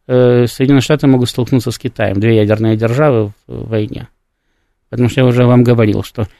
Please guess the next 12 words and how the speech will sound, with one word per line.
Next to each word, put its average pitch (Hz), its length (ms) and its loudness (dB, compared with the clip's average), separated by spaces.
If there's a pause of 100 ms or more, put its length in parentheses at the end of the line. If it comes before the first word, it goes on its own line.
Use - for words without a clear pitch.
(140)
я 127 120 2
не 123 100 4
знаю 117 280 2
себе, 127 360 -4
я 123 100 2
не 123 80 2
знаю, 120 240 0
как - 220 -2
они 120 200 4
будут 123 340 0
защищать 110 500 -6
Тайвань. 110 420 -4